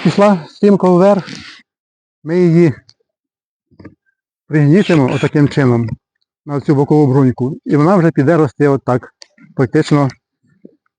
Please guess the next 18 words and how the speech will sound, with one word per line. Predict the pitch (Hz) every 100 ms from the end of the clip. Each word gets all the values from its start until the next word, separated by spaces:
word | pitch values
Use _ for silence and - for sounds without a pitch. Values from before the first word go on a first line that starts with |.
| _ _
під | - 156
прямим | - 151 143 160
кутом | 143 120 147 151 127 _ _ _
до | 127 135
стовбура. | - 139 127 139 170 185 - - - _ - - _ _ _ _ _ - - - - - _ _ - _ _ 392 359
І |
вона | 151 143 151
вже | 156 131 156 113 -
не | 147 143
буде | 165 160
пригнічувати | 139 139 165 170 160 156 151 131 _ _ _ _ _ _ _ -
по | 156
силі | - 160 143
роста | 143 170 - 160 139 - _ _ - _ _
гілки, | 147 135 165
які | 165 151 -
нижче | 151 160 - 139 127 - _ _ _ -
розташовані | 143 - 131 143 131 123 123